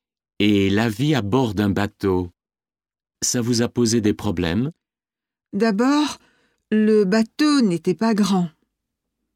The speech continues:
Speaker 2: Mais le pire, pour moi, c'était que j'ai dû suivre des cours par correspondance. Et sans professeur, je ne comprenais rien.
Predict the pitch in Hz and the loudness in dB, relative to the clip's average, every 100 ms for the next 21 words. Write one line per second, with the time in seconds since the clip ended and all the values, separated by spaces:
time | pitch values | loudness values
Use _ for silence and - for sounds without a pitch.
0 | _ 196 208 208 208 202 - 285 330 330 | _ -2 2 2 2 0 0 0 2 2
1 | 269 - - 180 208 247 320 349 _ _ | -2 -4 -4 0 2 4 2 -4 _ _
2 | _ _ _ _ _ - 262 247 320 311 | _ _ _ _ _ -4 -2 0 0 0
3 | - - 226 220 202 226 196 247 269 - | -2 0 2 2 2 2 0 -2 -2 -2
4 | 302 311 254 208 180 202 - 302 330 330 | 0 2 2 2 0 -2 -2 -2 0 0
5 | - - _ _ - 214 - 180 151 262 | -4 -12 _ _ -4 -4 -2 0 0 0
6 | - 240 220 190 175 180 - - - _ | -2 0 0 0 -2 -4 -6 -8 -12 _
7 | _ _ _ _ _ _ _ 196 190 185 | _ _ _ _ _ _ _ -2 0 0
8 | - 285 285 - 240 214 180 - 220 226 | -2 0 0 -2 -4 -2 -2 0 0 2
9 | 262 269 - _ _ _ _ _ _ - | 2 -2 -8 _ _ _ _ _ _ -10
10 | 175 214 202 208 _ - 330 320 - - | -2 0 2 0 _ -4 -2 -2 -6 -4
11 | 311 320 240 180 170 170 165 226 196 | 0 2 2 0 -2 -6 0 0 0